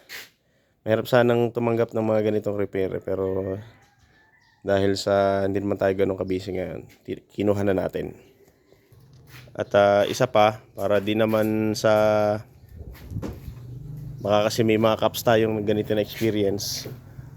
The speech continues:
Pag nagkakabit kasi ng pinto or nag-o-order ng pinto, ah, mas maganda maikabit muna yung hamba, tapos mag-a-actual ng sukat yung, ah, gagawa. Kasi pag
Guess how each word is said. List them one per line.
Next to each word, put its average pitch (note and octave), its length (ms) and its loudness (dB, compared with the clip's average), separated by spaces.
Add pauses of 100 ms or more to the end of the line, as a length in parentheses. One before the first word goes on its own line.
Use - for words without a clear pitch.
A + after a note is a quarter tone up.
(320)
Pag A2+ 240 4
nagkakabit A#2 640 2
kasi B2 160 -2
ng A#2 160 0
pinto A2 480 0
or G2+ 480 2
nag-o-order G#2 640 2
ng G#2+ 160 -2
pinto, G2+ 360 -4 (840)
ah, F#2+ 240 -2
mas G#2 160 0
maganda A#2 400 2
maikabit G#2 400 0
muna A2 200 2
yung G#2+ 120 0
hamba, G#2 280 0
tapos - 520 -4
mag-a-actual A2 640 0
ng G#2+ 80 -2
sukat G#2+ 480 -2
yung, G#2 320 0
ah, G2+ 80 0
gagawa. G2 480 2 (1300)
Kasi G2+ 560 2
pag G#2+ 160 -4